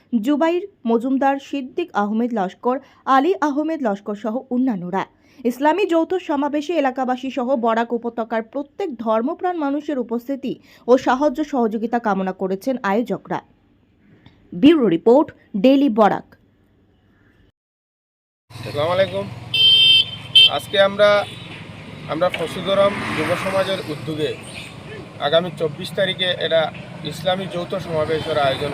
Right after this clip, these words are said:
Speaker 2: করছি। যৌথ সমাবেশ হওয়ার অর্থ হইল যে অনেক সময় আমরা দেখছি, আহ, আমরা, আহ, অঞ্চল ও বিভিন্ন সংগঠনের বি-, আহ, মানে আলাদা আলাদা প্রোগ্রাম হয়,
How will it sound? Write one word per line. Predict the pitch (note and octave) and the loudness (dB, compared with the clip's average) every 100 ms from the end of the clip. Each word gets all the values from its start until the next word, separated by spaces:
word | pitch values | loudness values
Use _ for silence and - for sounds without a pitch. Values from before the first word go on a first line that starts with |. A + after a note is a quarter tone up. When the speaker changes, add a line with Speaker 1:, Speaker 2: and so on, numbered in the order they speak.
| - | -6
Speaker 2:
করছি। | - - E3+ - - - - - - - - - - | -8 -10 -10 -10 -10 -12 -12 -12 -12 -10 -10 -8 -6
যৌথ | E3+ F#3+ A#3 | -4 0 0
সমাবেশ | G#3+ G#3+ G#3 G#3+ - - | 2 0 0 -2 -2 2
হওয়ার | G3 G3 | 2 4
অর্থ | F3 E3 G3 | 0 0 0
হইল | F#3+ D3+ D3 - - - - - - | 0 0 -2 -6 -14 -16 -16 -10 -2
যে | |
অনেক | E3 E3+ G#3 | 0 2 0
সময় | - A3+ A3 | -2 -2 0
আমরা | G#3 F#3 | -2 -4
দেখছি, | F3+ - F#3 F3 | -6 -8 -8 -8
আহ, | D#3 D3+ D3 C#3 C3+ - D3 | -6 -2 0 0 -4 -8 -8
আমরা, | C#3+ D3+ | -2 -2
আহ, | D3+ - C3+ C#3+ C#3+ | -2 -6 -6 -4 -4
অঞ্চল | C#3+ - D#3 D3+ | -6 -4 -4 -4
ও | |
বিভিন্ন | C#3 D3+ D#3+ D#3+ | -2 -2 -2 -2
সংগঠনের | D3+ D3+ D3+ D3+ D#3 D#3 D3+ - - - - - | 0 0 2 2 2 2 0 -4 -10 -16 -14 -12
বি-, | D#3 C3 | -10 -8
আহ, | B2+ B2+ | -8 -8
মানে | C3+ C#3 | -8 -6
আলাদা | B2+ E3 E3+ | -2 -2 0
আলাদা | F3 D#3+ D3+ | 2 2 0
প্রোগ্রাম | - B2+ C#3+ D3 D3 | -4 -4 -2 -2 -4
হয়, | F3+ | -6